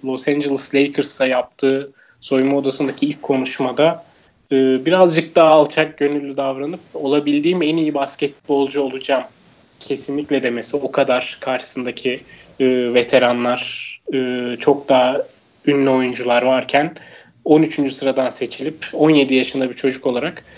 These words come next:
o günden bunu hedef koyup buna çalışarak geldiği için, yani belki çok saçma gelecek ama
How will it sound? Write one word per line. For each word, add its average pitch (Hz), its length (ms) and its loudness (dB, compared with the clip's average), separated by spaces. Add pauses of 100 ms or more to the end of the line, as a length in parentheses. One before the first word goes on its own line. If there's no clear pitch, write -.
(400)
o 165 160 6
günden 190 420 4
bunu 151 160 0
hedef 151 340 -4
koyup 143 240 -8 (120)
buna 160 200 -6
çalışarak 180 640 0
geldiği 185 300 -4
için, 156 280 -4
yani 143 380 -2 (840)
belki 165 280 -2
çok 185 240 0
saçma 214 380 2
gelecek 160 460 -2
ama 190 360 2